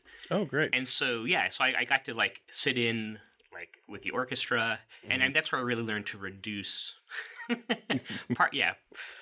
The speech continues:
Speaker 2: parts, yeah, even though I know, knew, I knew it was supposed to sound like, my fingers just didn't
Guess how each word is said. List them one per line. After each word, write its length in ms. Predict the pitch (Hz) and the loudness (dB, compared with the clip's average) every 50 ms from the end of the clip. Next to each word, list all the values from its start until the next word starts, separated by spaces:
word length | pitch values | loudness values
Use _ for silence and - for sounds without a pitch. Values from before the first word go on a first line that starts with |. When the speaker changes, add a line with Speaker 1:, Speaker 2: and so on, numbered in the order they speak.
| - - - - | -16 -16 -4 -2
Speaker 2:
parts, 180 | 156 156 - - 180 - 180 175 - | -2 -2 0 0 0 0 0 0 0
yeah, 120 | 156 120 87 | 2 2 2
even 180 | 131 170 175 165 | 2 2 2 2
though 60 | 143 | 2
I 40 | 143 | 2
know, 160 | 143 143 123 | 2 0 0
knew, 260 | 139 156 151 143 - - | 0 0 0 0 0 2
I 80 | 123 | 2
knew 140 | 131 139 143 | 2 2 0
it 40 | 131 | -2
was 80 | 135 - | -4 -6
supposed 220 | - - 110 - | -6 -2 0 0
to 40 | - | 2
sound 140 | - 110 104 | 2 2 0
like, 140 | 95 - - | -2 -6 -8
my 80 | 95 | -12
fingers 340 | - - 110 98 95 90 - | -14 -12 -10 -8 -6 -6 -4
just 160 | - 92 - | -4 -6 -8
didn't 260 | - 90 80 82 78 | -8 -10 -12 -12 -16